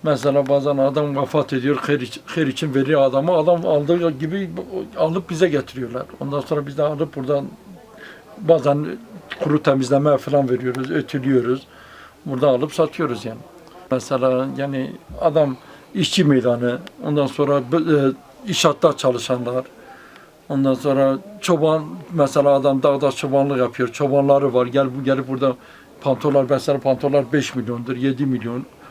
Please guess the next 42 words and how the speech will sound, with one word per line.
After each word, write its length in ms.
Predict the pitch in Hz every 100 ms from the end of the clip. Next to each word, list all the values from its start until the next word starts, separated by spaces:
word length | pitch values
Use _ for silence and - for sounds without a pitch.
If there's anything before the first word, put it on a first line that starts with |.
| - 170
on 200 | 156 131
milyon. 420 | 113 104 131 - - - - - -
E, 120 | 131
diyor 140 | 143 147
pantolon, 480 | 135 131 160 151 139
"Aa, 60 |
bu 80 | 147
pantolonlar 440 | 147 135 143 156
şimdi 280 | 139 156 135
burada 300 | 131 156 151
hep 120 | 190
sıfır 300 | - 208 175
gibi 180 | 143 180
pantolonlardır." 680 | - 135 127 151 165 127 120
E, 180 | - 135
bu, 120 | 135 135
şimdi 280 | - 165 147
git 140 | 170 175 202 175 139
pantolonun 420 | 147 131 143 156
tanesi 320 | 147 131 160 135
yetmiş, 440 | 131 156 139 -
yüz 160 | 165 135
milyon 240 | 135 139
aşağı 280 | 170 151 180
kimse 240 | 185 170
sana 180 | 170 170
el 80 | 151
vurdurmaz. 480 | 127 123 131 135 - - - - - - - - -
Adam 280 | 160 160 135
gelip 220 | 139 139
burada 180 | 131 143
on 180 | 139 139
tane, 240 | 139 139
yirmi 260 | 131 131 127
tane 160 | 135 135
alıp 240 | 131 131
götürüp 300 | 127 143 135
dağda 240 | 151 151
giyiyor, 220 | 147 123 117 139 131 131 - -
inşaatta 420 | 156 139 - 156
giyiyor. 280 | 123 113 120 - - -
Biz, 240 | 185 180